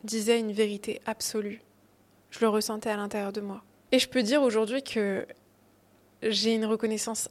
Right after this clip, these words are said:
infinie envers cette personne parce que s'il m'avait repris, je serais pas là aujourd'hui à vous faire ce podcast. Et donc pour en venir à comment j'en suis venue à développer mon activité, j'ai commencé à,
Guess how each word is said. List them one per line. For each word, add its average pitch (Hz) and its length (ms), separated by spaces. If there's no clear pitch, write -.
infinie 269 440
envers 208 280
cette 202 180
personne 233 480
parce 202 220
que 214 100
s'il 233 240
m'avait 208 260
repris, 208 540
je 214 140
serais 208 240
pas 190 140
là 202 180
aujourd'hui 214 320
à 208 80
vous 208 100
faire 208 220
ce 220 100
podcast. 226 640
Et 240 60
donc 262 180
pour 294 160
en 294 100
venir 311 340
à 254 80
comment 311 680
j'en 240 160
suis 240 160
venue 247 180
à 254 120
développer 220 400
mon 226 100
activité, 214 640
j'ai 226 140
commencé 233 640
à, 202 240